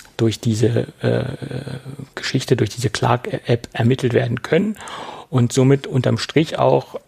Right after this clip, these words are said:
letztendlich Geld gespart werden kann. Äh, durch diese Analyse,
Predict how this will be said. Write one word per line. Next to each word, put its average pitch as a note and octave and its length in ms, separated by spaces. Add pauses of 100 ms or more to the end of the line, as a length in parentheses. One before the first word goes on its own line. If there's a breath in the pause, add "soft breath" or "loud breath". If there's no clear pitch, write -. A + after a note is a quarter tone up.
letztendlich B2+ 440
Geld D#3+ 180
gespart - 380
werden - 260
kann. - 200 (800 loud breath)
Äh, B2 280
durch C3 220
diese B2+ 220
Analyse, C#3 720